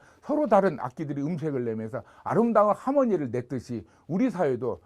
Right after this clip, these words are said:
춘추 전국 시대의 제자백과 사상처럼 서로의 목소리를 내면서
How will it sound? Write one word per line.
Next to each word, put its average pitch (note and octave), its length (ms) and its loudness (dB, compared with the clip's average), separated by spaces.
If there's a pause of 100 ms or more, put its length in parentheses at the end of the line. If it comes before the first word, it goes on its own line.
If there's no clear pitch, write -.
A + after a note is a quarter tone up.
춘추 A#3+ 320 -8
전국 D3 300 -6
시대의 B2 260 -8
제자백과 D3 480 -4
사상처럼 G#2 680 -6 (380)
서로의 D#4 580 6 (120)
목소리를 D#3 560 0
내면서 A#2 480 -6